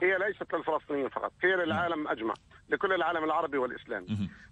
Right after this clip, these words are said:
Speaker 1: فلسطين بكافة حدودها. آه، كان هناك في، آه، آه، قبل أسبوع هناك زيارة من جلالة الملك إلى واشنطن، وأعتقد أنه هناك،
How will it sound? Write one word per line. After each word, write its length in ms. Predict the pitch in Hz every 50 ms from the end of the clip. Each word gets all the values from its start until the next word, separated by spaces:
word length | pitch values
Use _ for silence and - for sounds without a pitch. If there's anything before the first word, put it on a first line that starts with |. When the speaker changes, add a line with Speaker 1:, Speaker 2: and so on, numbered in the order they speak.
| - -
Speaker 1:
فلسطين 600 | - 160 180 170 - - 190 185 190 185 180 180 -
بكافة 640 | 160 160 170 170 165 160 143 - 170 160 - 156 135
حدودها. 400 | - - 135 127 123 110 110 101 - - - - - - - - - 151
آه، 720 | 151 156 160 156 156 156 156 156 156 151 151 151 147 147
كان 220 | - - 220 214
هناك 260 | 175 190 196 185 160 -
في، 260 | - 180 170 165 165 147 151 156 156 151 151 151
آه، 720 | 147 147 143 143 143 143 143 139 139 139 135 131 131 - - - - -
آه، 400 | 139 139 139 135 135 131 131 127 131 - -
قبل 200 | 170 160 165 160
أسبوع 360 | 151 - 160 175 180 165 151
هناك 160 | 160 160 151 127
زيارة 360 | 117 139 160 151 147 147 143
من 300 | 143 143 143 143 139 131
جلالة 300 | 131 151 151 147 135 - 156
الملك 340 | 147 147 147 143 135 -
إلى 100 | - 139
واشنطن، 580 | 135 135 139 135 - - 190 185 - 202 196 185 - - - - - - - - -
وأعتقد 480 | - 165 196 196 185 - 165 170 170 165
أنه 220 | 175 175 160 151
هناك، 240 | 165 170 165 151 -